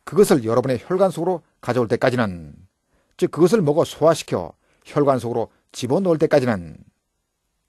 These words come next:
정리하면 but 그러나 until이야. 여러분이 그것을 먹어 소화시켜 여러분의 혈관 속으로 집어넣을 때까지는 in the most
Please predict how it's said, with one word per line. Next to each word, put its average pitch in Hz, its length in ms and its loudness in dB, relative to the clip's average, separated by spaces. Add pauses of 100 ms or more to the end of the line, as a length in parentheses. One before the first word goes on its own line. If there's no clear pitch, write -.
(420)
정리하면 151 760 -2 (500)
but 208 220 0
그러나 107 560 0 (280)
until이야. 127 800 -4 (640)
여러분이 147 640 4 (420)
그것을 185 400 2
먹어 185 320 2
소화시켜 113 800 -2 (440)
여러분의 143 420 2
혈관 156 340 0
속으로 139 340 -2 (260)
집어넣을 185 520 4
때까지는 131 640 0 (600)
in 151 80 -2
the 156 120 2
most 185 480 2